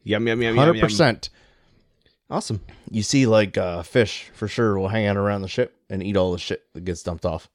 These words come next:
Speaker 1: <laughs>
Speaker 2: Some ports you pull into don't have rules against dumping in port.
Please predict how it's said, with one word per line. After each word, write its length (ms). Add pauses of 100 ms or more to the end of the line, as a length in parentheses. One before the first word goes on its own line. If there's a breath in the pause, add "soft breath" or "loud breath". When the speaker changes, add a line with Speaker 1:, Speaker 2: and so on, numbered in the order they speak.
(240)
Speaker 1:
<laughs> 920
Speaker 2:
Some 320
ports 300
you 80
pull 200
into 200
don't 220
have 180
rules 200
against 360
dumping 320
in 120
port. 360